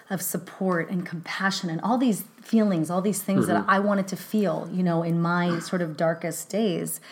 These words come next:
Speaker 1: um, that, that I wanna create that, that I wanna create, you know, what, uh, what I want to be a part of. But I think the, the common thread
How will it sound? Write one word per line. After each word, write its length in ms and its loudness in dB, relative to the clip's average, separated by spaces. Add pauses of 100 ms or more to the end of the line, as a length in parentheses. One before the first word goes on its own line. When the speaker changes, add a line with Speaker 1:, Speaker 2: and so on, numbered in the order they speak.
(560)
Speaker 1:
um, 400 0 (100)
that, 320 0
that 120 2
I 100 4
wanna 220 2
create 460 -2
that, 260 -6
that 100 -2
I 60 0
wanna 240 0
create, 720 0 (640)
you 140 2
know, 320 2
what, 580 -2 (160)
uh, 380 -4 (140)
what 180 -4
I 80 0
want 220 -2
to 60 -14
be 80 -2
a 40 -4
part 300 -4
of. 140 -4
But 120 0
I 60 2
think 260 0
the, 240 0
the 100 -2
common 500 2
thread 560 -4